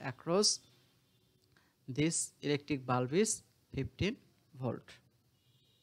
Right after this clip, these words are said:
Look at this figure. Potential difference in x-axis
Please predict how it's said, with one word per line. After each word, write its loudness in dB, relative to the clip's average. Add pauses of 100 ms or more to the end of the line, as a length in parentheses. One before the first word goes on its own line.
(3500)
Look 2
at 2
this 2 (1040)
figure. 2 (1400)
Potential 4
difference 0 (840)
in -4
x-axis -4